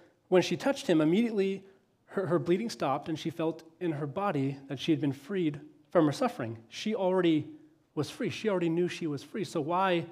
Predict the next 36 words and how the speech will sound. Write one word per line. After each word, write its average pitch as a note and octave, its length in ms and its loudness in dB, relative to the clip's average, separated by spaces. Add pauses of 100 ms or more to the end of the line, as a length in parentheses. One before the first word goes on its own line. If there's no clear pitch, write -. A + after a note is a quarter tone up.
(640)
did G3+ 140 -2
he F3+ 120 -6
call E3+ 260 -6
her D3+ 140 -6
back? - 440 -12 (1300)
Not D#3+ 220 0
to E3+ 120 -4
reprimand D3+ 600 0
her, F#3+ 260 -2 (260)
maybe F3+ 320 8
to E3+ 160 -2
give E3 220 2
her F3+ 100 -4
some E3+ 160 -4
more D#3+ 160 2
advice C#3+ 640 -4 (500)
or D#3 200 2
some D#3+ 160 0
more D#3+ 420 6 (560)
resources. A#3 720 2
So E3+ 360 4
I, D#3+ 320 0
I C#3+ 40 -6
kept D#3 260 -4
reading F#3+ 200 -4
that D3 140 -2
over E3 420 -6 (480)
and C3 120 -4
over, F#3 320 -2
and C3 120 -2
I - 20 -4
was D3 140 -8
like, C#3+ 180 -6
"Okay." - 180 -20 (1600)
So - 140 0
d-, E3 120 -10